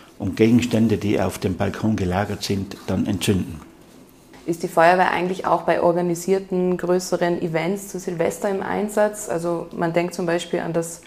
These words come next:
Speaker 2: Bergsilvester in Innsbruck. Das zieht ja auch relativ viele Besuchermassen an.
Speaker 1: Ja,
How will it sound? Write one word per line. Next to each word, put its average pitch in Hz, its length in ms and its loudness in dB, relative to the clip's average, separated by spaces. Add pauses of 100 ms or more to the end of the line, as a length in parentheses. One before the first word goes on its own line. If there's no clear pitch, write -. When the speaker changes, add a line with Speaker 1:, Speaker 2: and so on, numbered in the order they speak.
Speaker 2:
Bergsilvester 185 800 2
in 175 140 -2
Innsbruck. 202 600 0
Das - 200 -8
zieht 185 220 -8
ja 185 120 4
auch 185 120 0
relativ 180 400 -2
viele 185 500 0 (160)
Besuchermassen 180 1300 -2
an. 208 380 0 (500)
Speaker 1:
Ja, 98 400 -2